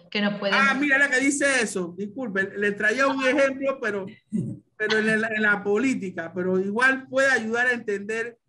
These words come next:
Speaker 2: lo, lo que preguntaba. Esto que está aquí es una investigación que hicimos en la usma. Les voy a mostrar solo los datos.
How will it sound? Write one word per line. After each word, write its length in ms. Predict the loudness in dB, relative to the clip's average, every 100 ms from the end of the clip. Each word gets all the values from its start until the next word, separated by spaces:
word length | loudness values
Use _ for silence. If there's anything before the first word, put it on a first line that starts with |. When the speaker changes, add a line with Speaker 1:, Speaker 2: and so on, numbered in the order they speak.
| _ _ _ _ _
Speaker 2:
lo, 280 | -4 -4 -4
lo 240 | -4 -4
que 140 | -2 -6
preguntaba. 840 | -4 -4 -4 -6 -2 0 -2 -4 -4
Esto 260 | -2 -2
que 100 | -2
está 260 | -4 0 0
aquí 520 | 0 -6 -6 -4 -6 _ _ _ _ _ -4
es 100 | 0
una 180 | 2
investigación 720 | 2 0 0 0 0 -2 -6
que 100 | -6
hicimos 640 | -8 -4 -2 -2 -2 -4 -12 _ _
en 180 | -8 -4
la 160 | 0
usma. 560 | 2 4 4 2 -4 -12 _ _ _ _ _ _ _ _ _ -2
Les 100 | 2
voy 120 | 2
a 40 |
mostrar 300 | 2 0 -2
solo 200 | -2 0
los 200 | 0 -2
datos. 380 | -2 -4 -6 -18